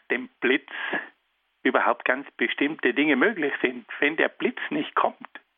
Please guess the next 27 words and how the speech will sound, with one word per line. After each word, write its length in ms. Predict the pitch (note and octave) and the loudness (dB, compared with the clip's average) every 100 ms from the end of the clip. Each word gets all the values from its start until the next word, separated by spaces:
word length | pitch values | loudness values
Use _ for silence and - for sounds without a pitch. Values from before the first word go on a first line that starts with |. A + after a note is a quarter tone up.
| _ _ _ _ _ | _ _ _ _ _
dann 140 | - A2 | -2 0
geht 180 | C3+ | 0
auch 120 | C3 - | -2 -4
nichts 200 | B2+ - | -4 0
weiter. 260 | D#3 E3 | 2 4
Und 160 | B2 A#2 | 2 2
jeder 180 | D#3 D#3+ | 2 2
Mathematikschüler 1080 | C#3+ C#3+ C#3 F3 - C#3 - - C#3+ C3+ | 2 2 2 0 0 -2 0 2 4 2
kennt 380 | - - D#3 - | 0 -2 -2 0
das 160 | C#3 - | 0 2
auch. 280 | C3 D3 - - - _ _ _ | 0 0 -4 -8 -20 _ _ _
Da 140 | C#3 C#3 - | -2 0 0
sitzt 320 | F3 - - | -2 -2 0
er 80 | D#3+ | 2
bei 160 | E3+ | 2
einer 300 | E3 D3+ D#3+ | 2 2 2
Schularbeit 920 | - - F3 F3+ E3 C#3+ C#3 C#3 C#3 - - - - _ _ _ _ _ - | 2 4 4 6 6 4 4 4 0 -4 -12 -20 -20 _ _ _ _ _ -2
und 240 | E3+ D3 | -2 0
brütet 640 | - C3+ G#3+ G#3+ F#3 - - | 2 4 4 2 2 0 -2
über 380 | - F3 F3 - | 2 4 4 4
einem 640 | D3+ E3+ D#3+ D#3 D3+ C#3 | 2 2 2 4 2 2
Problem 800 | D3 D3 D#3 F3 F#3 F3 D#3+ C3 _ - _ _ _ _ _ | 2 4 4 6 4 2 -2 -6 _ -20 _ _ _ _ _
und 180 | D#3 E3 | 0 2
er 80 | D#3+ | 2
kommt 380 | - G3+ - | 2 0 -2
nicht 240 | F3+ E3+ - | -2 -2 2
hin, 600 | F3+ A3 G#3+ F#3+ B2+ | 2 2 0 0 -4